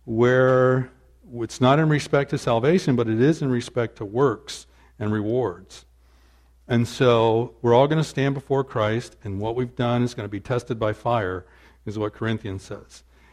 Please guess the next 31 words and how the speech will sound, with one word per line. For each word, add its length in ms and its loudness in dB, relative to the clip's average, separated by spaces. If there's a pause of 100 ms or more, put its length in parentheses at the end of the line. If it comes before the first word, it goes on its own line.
(200)
And 460 -6
whatever 360 0
is 120 0
of 180 -8
gold 560 2
and 160 -6
precious 380 -8
gems 480 -2
is 80 -14
gonna 160 -8
last, 400 -2
and 80 -6
whatever 320 -4
is 120 -6
wood, 300 2
hay, 340 -6
stubble, 420 -6
and 100 -6
straw 320 2
is 80 -4
gonna 140 -4
get 180 -4
burned 260 0
up. 380 0 (1080)
And 140 -2
so 160 -2
you 200 2
yourself 540 4
will 80 2
be 140 -4
saved, 640 -2